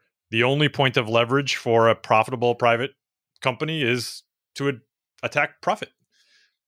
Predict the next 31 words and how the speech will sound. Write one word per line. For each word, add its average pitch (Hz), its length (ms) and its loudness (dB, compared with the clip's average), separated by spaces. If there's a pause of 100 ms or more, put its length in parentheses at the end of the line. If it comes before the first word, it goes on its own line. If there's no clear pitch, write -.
And 120 260 -4
doing 151 400 2
those 139 240 4
at 127 120 4
a 117 60 2
sufficient - 640 -4
scale 135 460 0
and 107 100 -4
with 110 120 -8
a 104 40 -10
sufficient 120 600 -8
intensity 113 520 -6
to 131 200 -8
actually 131 520 -2
move 123 280 -2
the 107 100 -4
needle 127 300 0
on 95 100 -2
their 95 100 -4
balance 143 380 0
sheet 101 320 -8 (540)
means 160 300 -2
that 151 140 2
has 135 240 -4
to 117 100 -4
happen 139 400 -2
at 98 100 -6
a 87 140 -6 (120)
very 131 360 -8
big 90 340 -8
scale. - 480 -10